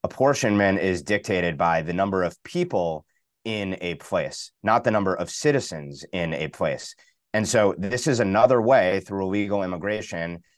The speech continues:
that Democrats can massively, disproportionately grow the number of blue House seats, essentially, by flooding jurisdictions with illegal aliens to increase the size of the people in a place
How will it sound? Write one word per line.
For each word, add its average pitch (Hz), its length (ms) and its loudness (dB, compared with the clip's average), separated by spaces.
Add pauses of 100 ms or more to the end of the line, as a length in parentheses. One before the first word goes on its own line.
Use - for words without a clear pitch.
(160)
that 92 160 0
Democrats 98 540 0
can 85 260 -6
massively, 92 720 -2
disproportionately 82 1400 -4 (400)
grow 92 640 4
the 90 140 -2
number 98 420 2
of 82 300 0 (140)
blue 104 340 -4
House 104 380 -4
seats, 85 360 -12
essentially, 80 680 -6 (340)
by 92 180 4
flooding 110 560 2
jurisdictions 98 840 0
with 87 140 -4
illegal 87 320 -2
aliens 113 480 2
to 90 240 -4 (260)
increase 113 360 0
the 95 100 -6
size 98 400 2
of 87 120 -4
the 85 140 -4
people 165 500 0
in 117 140 2
a 107 80 0
place 95 440 -2